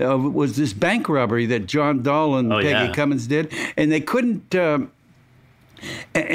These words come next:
Speaker 1: and they was running out of time, and it was a big scene where they had to go, and then they had to do a shot of the thing running and everything, and the, a guy coming out, and, and, and he was waiting in the car.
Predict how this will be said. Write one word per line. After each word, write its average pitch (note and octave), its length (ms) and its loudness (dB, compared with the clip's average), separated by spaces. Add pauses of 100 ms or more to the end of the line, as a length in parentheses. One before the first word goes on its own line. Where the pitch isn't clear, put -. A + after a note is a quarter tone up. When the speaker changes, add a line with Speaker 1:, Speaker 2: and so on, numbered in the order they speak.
(180)
Speaker 1:
and F3 80 2
they E3 120 4
was D#3+ 220 2
running G#3 400 2
out G3 180 2
of D#3 140 -2
time, G3+ 340 0
and C3 100 0
it C#3 40 0
was C#3 160 0
a C#3 40 0
big D3+ 280 0
scene F#3 460 0
where C#3 100 2
they D#3 140 2
had D#3 140 2
to D3 60 0
go, F#3+ 480 2
and C#3 120 4
then D#3 100 2
they E3+ 80 2
had D#3+ 100 2
to D#3 80 0
do F3 200 2
a E3+ 80 2
shot F#3 380 0
of F3+ 100 -4
the D#3+ 100 -2
thing F3+ 520 0
running F#3+ 440 2
and D#3+ 120 2
everything, F3+ 520 2
and C#3+ 120 2
the, C3 100 2
a C3+ 120 0
guy E3+ 260 2
coming F3+ 300 0
out, F3+ 260 0
and, B2+ 180 -2 (260)
and, C#3+ 180 2
and C#3+ 180 2
he F3+ 100 2
was D3+ 160 0
waiting F3 420 2
in F3+ 140 2
the C#3 80 2
car. F3+ 480 0